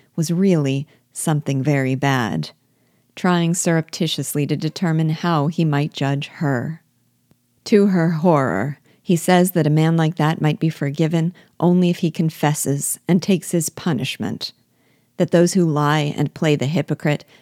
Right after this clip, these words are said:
poison their children and fill their house with the germs of evil, and that almost everyone who has gone wrong has had a deceitful parent. When he asks her, therefore, never again to plead Krogstad's cause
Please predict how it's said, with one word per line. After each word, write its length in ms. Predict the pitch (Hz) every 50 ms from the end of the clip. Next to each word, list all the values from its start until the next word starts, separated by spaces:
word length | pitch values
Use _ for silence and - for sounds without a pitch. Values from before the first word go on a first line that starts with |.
| _ _ _
poison 420 | - 175 180 175 165 175 170 165
their 160 | 165 160 156 151
children 560 | - - - 151 147 139 147 143 139 147 - - - _ _
and 120 | - 127 -
fill 360 | - - - 165 151 156 147
their 180 | 151 147 147
house 400 | 147 - - 139 135 135 - -
with 120 | - 143 -
the 100 | 151 147
germs 340 | - 151 143 139 139 131 143
of 160 | 143 135 - -
evil, 440 | 143 135 131 151 131 117 123 151 - _ _ _ _ _ _ _ _ _ _ _ -
and 140 | - 156 151
that 140 | 151 143 - -
almost 360 | 151 156 147 151 - - - -
everyone 400 | 170 175 165 156 151 156 156 190
who 120 | 180 143
has 160 | 143 135 -
gone 300 | - 143 143 147 143 143
wrong 420 | 139 139 139 143 143 143 147 175 165 - - _ _
has 160 | - 147 143
had 220 | 165 156 147 147 151
a 40 |
deceitful 680 | 151 - 143 - - - 180 180 170 - - - 165 156
parent. 680 | - - - 139 127 123 - 73 - - - - - - _ _ _ _ _ _ _ _ _ _ _ _ _ _ _ _ _ _ _ _ _ _ _ _
When 120 | _ 185 185
he 140 | 196 196 190
asks 400 | - 170 156 151 - - - -
her, 160 | 147 143 135
therefore, 540 | 135 147 139 151 - - 143 135 135 156 - - - _ _
never 240 | 165 170 170 180 196
again 320 | 196 185 180 160 147 131 139
to 100 | 175 156
plead 400 | - - - 165 160 170 180 -
Krogstad's 640 | - 175 156 160 156 - - 165 151 151 156 -
cause 560 | - - - 156 147 147 147 151 156 156 -